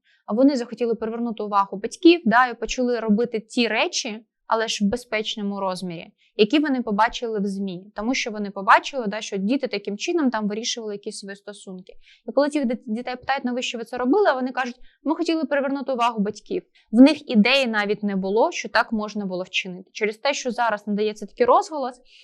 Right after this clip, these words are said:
то в полях таких, в думках багатьох дітей ми самі сіємо ці зерна. Третій момент в тому, що, а, є діти, які, м, знаєте, фоново в-, воно в них десь може бути,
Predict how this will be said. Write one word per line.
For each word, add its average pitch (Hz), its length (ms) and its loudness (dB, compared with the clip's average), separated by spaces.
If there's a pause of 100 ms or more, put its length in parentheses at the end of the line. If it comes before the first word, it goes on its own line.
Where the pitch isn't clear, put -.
(200)
то 240 80 2
в 214 200 -6
полях 269 520 0
таких, 214 320 0
в 208 40 6
думках 240 420 6
багатьох 233 440 -2
дітей 320 340 0
ми 247 120 0
самі 254 460 -2
сіємо 262 380 -4
ці - 160 -6
зерна. 202 480 0 (640)
Третій 311 320 4
момент 254 380 -2
в - 40 -20
тому, 233 340 -6
що, 220 320 -6 (360)
а, 214 260 -2 (200)
є 262 240 4
діти, 262 340 6
які, 262 420 -4 (280)
м, 202 380 -8 (600)
знаєте, 277 320 4
фоново 311 540 2
в-, 233 180 -6
воно 269 220 -2
в 254 80 -2
них 262 140 -2
десь 269 280 0
може 339 420 4
бути, 240 460 2